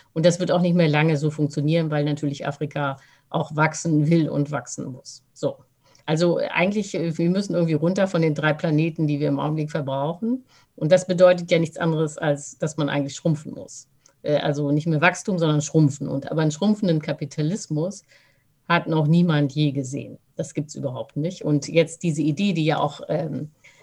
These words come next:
bei vielen, äh, Grünen oder auch bei den Kindern von Fridays for Future eigentlich vorherrscht, dass man irgendwie auf, äh, Marktinstrumente setzt, sprich auf Preise,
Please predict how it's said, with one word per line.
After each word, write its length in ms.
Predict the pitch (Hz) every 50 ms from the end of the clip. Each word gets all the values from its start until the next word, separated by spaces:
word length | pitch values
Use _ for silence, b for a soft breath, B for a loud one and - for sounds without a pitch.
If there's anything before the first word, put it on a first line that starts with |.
| b _ _
bei 240 | 165 160 160 165 160
vielen, 680 | - - 185 175 175 170 165 160 156 151 139 131 - - _ _ _ _ _ _ _ _ _ _ - - -
äh, 160 | - 185 165
Grünen 540 | 151 180 170 220 247 247 226 208 196 180 160
oder 300 | 147 147 156 156 147 147
auch 160 | 156 156 -
bei 320 | 170 156 151 147 143 143
den 220 | 139 - 147 143 139
Kindern 340 | - - 165 160 156 147 147
von 180 | - 151 151
Fridays 360 | 151 - 156 156 147 143 147
for 100 | - 147
Future 380 | 143 - 202 202 196 - 175 156
eigentlich 280 | 151 160 143 147 - -
vorherrscht, 480 | 170 165 151 156 156 147 143 - - B B B B B _
dass 140 | - 151 185
man 160 | 185 170 175
irgendwie 520 | 175 175 180 180 170 165 165 165 165 -
auf, 420 | - 160 147 147 143 139 - - -
äh, 100 | - -
Marktinstrumente 1200 | 160 156 160 170 185 214 247 277 - - - 170 156 151 - - 160 156 156 147 151 147 151 147
setzt, 420 | 131 147 160 190 190 - - - -
sprich 340 | _ - 180 170 175 - -
auf 240 | 165 165 - -
Preise, 920 | - - - 156 175 190 226 262 254 214 151 135 143 139 139 156 214 269 311